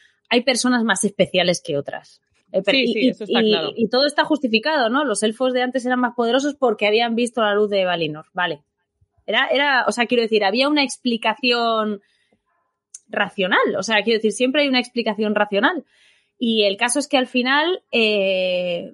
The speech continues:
Speaker 1: pues eso, es como, bueno, no es, no es realmente magia, pero incluso para gente de tu propio pueblo lo puede ser. O sea, para los Sindar, lo que hacen los Noldor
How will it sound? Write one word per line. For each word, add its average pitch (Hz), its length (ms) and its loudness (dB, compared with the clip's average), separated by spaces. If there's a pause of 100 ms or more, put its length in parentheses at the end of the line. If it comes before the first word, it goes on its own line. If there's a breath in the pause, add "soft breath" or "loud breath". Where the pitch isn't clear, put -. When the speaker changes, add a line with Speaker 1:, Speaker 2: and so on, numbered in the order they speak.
Speaker 1:
pues 196 180 -4
eso, 247 380 -2
es 220 140 -2
como, 202 300 0
bueno, 262 320 2
no 233 220 2
es, 247 440 -4
no 247 240 2
es 262 180 0
realmente 254 880 0
magia, 294 480 0 (400)
pero 220 160 2
incluso 208 480 -2
para 185 260 0
gente 254 460 0
de 269 100 2
tu 269 120 -2
propio 247 280 0
pueblo 247 280 0
lo 226 100 0
puede 220 180 0
ser. 240 200 -2
O 196 40 0
sea, 202 200 -2
para 165 180 2
los 170 160 -4
Sindar, 247 680 0
lo 196 200 -2
que 180 120 -2
hacen 220 320 -4
los 214 140 -2
Noldor 226 460 -2